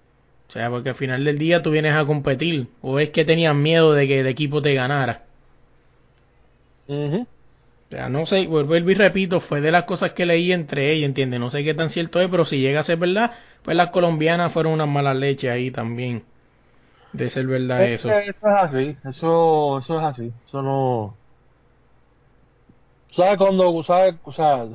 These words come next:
Speaker 2: eso, en fin, en fin, en fin. Creo que Argentina se llevaba a Colombia fácil, pero pues,
Speaker 1: Claro.
Speaker 2: la, la próxima vez tienen que tener, tienen que estar más pendientes de su equipo, de, de, de sus uniformes y, y de qué color le toca para, para, para que se lo lleven.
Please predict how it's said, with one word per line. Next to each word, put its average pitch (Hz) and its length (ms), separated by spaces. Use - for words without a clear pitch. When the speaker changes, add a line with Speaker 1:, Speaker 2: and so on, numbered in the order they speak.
Speaker 2:
eso, 143 460
en 123 160
fin, 147 240
en 127 140
fin, 139 160
en 117 160
fin. 120 160
Creo 156 160
que 170 80
Argentina 185 460
se 180 140
llevaba 175 280
a 165 60
Colombia 175 580
fácil, 214 480
pero 139 240
pues, 220 180
Speaker 1:
Claro. 120 460
Speaker 2:
la, 160 140
la 147 140
próxima 185 340
vez 220 140
tienen 175 200
que 185 160
tener, 175 400
tienen 165 180
que 185 80
estar 175 220
más 175 240
pendientes 156 480
de 160 100
su 151 140
equipo, 175 420
de, 139 140
de, 135 160
de 127 140
sus 131 180
uniformes 180 800
y, 135 580
y 127 40
de 127 140
qué 120 100
color 160 260
le 156 180
toca 208 360
para, 139 320
para, 127 320
para 127 220
que 120 80
se 123 100
lo 120 80
lleven. 123 320